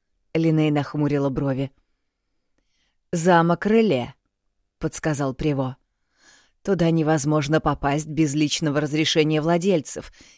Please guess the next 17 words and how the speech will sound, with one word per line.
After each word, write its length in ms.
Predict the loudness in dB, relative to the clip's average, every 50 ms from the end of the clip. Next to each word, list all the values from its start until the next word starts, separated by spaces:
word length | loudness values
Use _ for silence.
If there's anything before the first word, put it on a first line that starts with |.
| _ 0
его 260 | 2 4 4 4 4
величества, 720 | 4 2 2 0 -2 -2 -4 -4 -4 -4 -4 -4 -6 -6 -8 _ _ _ 0
его 240 | 2 4 4 4 4
высочества 840 | 4 0 0 2 4 4 4 4 2 -2 -4 -4 -4 -4 -2 -2
и 180 | -2 -2 -2 -2
его 260 | -2 -2 -2 -2 -2
светлости. 840 | -4 -4 -2 -2 -2 -4 -4 -6 -8 -8 -8 -10 -10 -12 -14 -14 -16 _ _ _ _ _ _ _ _ -20 -20 -20 -20 -20 -20 -20 _ _
Последний, 640 | 0 0 0 0 0 0 2 2 2 0 -2 -4 -4
кстати, 580 | -4 -6 -6 -4 -4 -6 -4 -6 -8 -10 -10 -10 -14 _ _ _ _
выбрал 420 | -2 4 6 6 6 8 6 8 6
это 220 | 8 6 6 4
место 440 | 4 4 2 2 0 2 2 2 4
для 200 | 6 6 4 4
постоянного 640 | 4 0 -2 0 0 2 2 2 0 0 0 -2 -2
проживания». 840 | -4 -4 -6 -2 -2 0 0 0 -2 -4 -4 -4 -6 -6 -6 -8 -10 -14 _ _ _ _ _ _ _ _ _ _ _ _ _ _ _ _ _ _ _ _ _ _ _ _ _ _ _ _ _ _ _ _ -6
Не 180 | -2 -2 0 0
удивлена. 840 | 0 0 -2 -2 -2 -2 -2 -2 -2 -4 -4 -6 -8 -10 -12 -16